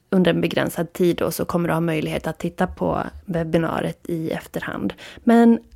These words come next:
allra roligast är att ha dig med på plats. Så att det här blir ett webbinar med lite fakta, men det blir också i en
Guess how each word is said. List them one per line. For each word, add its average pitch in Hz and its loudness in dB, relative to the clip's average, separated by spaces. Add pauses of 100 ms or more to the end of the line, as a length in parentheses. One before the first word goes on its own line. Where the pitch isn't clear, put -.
allra 233 6
roligast 190 2
är 165 4
att 160 -2
ha 165 2
dig 165 4
med 160 2
på 160 -6
plats. - -6 (240)
Så - -2
att 180 -2
det 190 4
här 208 4
blir 175 4
ett 165 0
webbinar 170 6
med 190 8
lite 160 -4
fakta, - 2
men 220 10
det 165 4
blir 165 2
också - 2
i 175 2
en 165 0